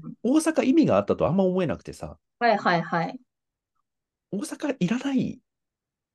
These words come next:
Speaker 2: じゃん？みたいな
Speaker 1: うんうんうん。
Speaker 2: 感じで思いながら、ポーカーこのシーンちゃんといるシーンなんだろうねと思って、そういう疑念を持って見ちゃっ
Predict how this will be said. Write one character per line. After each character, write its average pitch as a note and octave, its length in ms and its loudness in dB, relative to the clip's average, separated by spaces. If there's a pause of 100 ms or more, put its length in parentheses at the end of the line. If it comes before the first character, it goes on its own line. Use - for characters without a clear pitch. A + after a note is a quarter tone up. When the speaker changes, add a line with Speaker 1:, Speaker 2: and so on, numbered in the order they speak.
(200)
Speaker 2:
じ - 80 -6
ゃ - 80 -4
ん？ E3 100 -4 (120)
み G#2+ 100 -6
た F2+ 120 -2
い D#2+ 60 -6
な D#2+ 240 -8 (300)
Speaker 1:
う A#3+ 80 4
ん B3 40 6
う A3+ 40 4
ん F3 600 0
う - 20 -6
ん。 - 60 -10
Speaker 2:
感 A#2+ 380 -12
じ B2 120 -12
で C3 60 -2
思 B2+ 200 -2
い C#3 60 -2
な C#3 120 -4
が C#3 80 -2
ら、 E3+ 140 -2
ポ G3 280 -2
ー F#3+ 60 -8
カ G#2+ 300 -2
ー E2 40 -12
こ - 140 -10
の C3 120 -4
シ D3 160 -8
ー B2 40 -6
ン G#2 40 -12
ち - 80 -10
ゃ A#2 80 -6
ん A#2+ 60 -12
と B2 100 -4
い A2+ 120 -6
る C#3 100 -4
シ F#3 240 -4
ー D3 60 -4
ン - 20 -4
な G2+ 120 0
ん F2 80 -4
だ E2 120 -2
ろ D#2+ 140 -4
う - 20 -8
ね E2 240 -6
と - 100 -16
思 - 180 -16 (140)
っ - 20 -18
て、 C3+ 380 0 (100)
そ - 140 -4
う B2+ 40 0
い B2 80 -2
う A#2 40 -6
疑 G#2 140 -10
念 B2 260 -6
を A#2+ 60 -6
持 B2 140 -6
っ B2 60 -16
て E2+ 120 -8
見 E2 120 -8
ち D2+ 100 -10
ゃ C#2+ 40 -10
っ - 60 -18